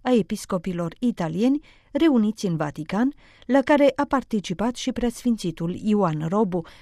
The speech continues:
arhiepiscop mitropolit de București,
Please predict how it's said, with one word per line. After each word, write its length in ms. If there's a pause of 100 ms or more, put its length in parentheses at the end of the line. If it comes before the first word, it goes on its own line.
arhiepiscop 840
mitropolit 800
de 180
București, 580